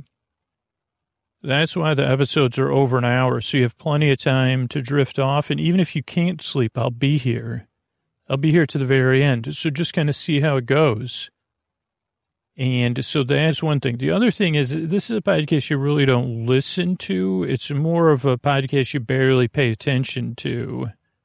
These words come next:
Kinda like that whole thing. You may have been listening. You say, "What is this? Ca-, is this a thought experiment?" Uh, uh, it, well, two, is there any belief systems based on Waffle House? I would say a hundred percent guaranteed. Uh, good,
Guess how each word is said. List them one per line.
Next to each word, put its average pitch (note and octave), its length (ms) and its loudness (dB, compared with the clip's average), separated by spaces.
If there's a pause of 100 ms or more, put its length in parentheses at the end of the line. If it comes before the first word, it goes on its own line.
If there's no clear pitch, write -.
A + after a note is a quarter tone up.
(120)
Kinda F3 220 2
like D3 180 2
that B2+ 180 4
whole B2+ 400 2
thing. D#3+ 320 2
You A#2 60 2
may B2+ 160 2
have B2+ 80 2
been B2 180 0
listening. B2 440 0
You B2 40 -2
say, B2 640 -4 (640)
"What C3+ 220 -4
is D#3+ 140 -4
this? E3 200 -4
Ca-, D#3 240 0
is C3+ 140 -2
this C#3+ 200 -4
a D3 60 0
thought C#3+ 340 0
experiment?" G#3+ 920 -2
Uh, B2 400 0 (880)
uh, A#2+ 200 -2
it, E3 280 2
well, D3 240 4
two, F#3+ 340 2
is C#3+ 180 2
there D#3 220 2
any D3+ 160 2
belief C#3+ 360 2
systems C3+ 460 -4
based C#3 300 0
on A#2+ 140 0
Waffle C3 400 2
House? A#2+ 200 -4
I C3+ 60 2
would B2+ 140 -2
say A#2+ 260 -2
a C3 160 -4
hundred B2+ 280 0
percent A#2+ 360 -2
guaranteed. B2 840 2
Uh, A#2 420 0
good, C3 380 -2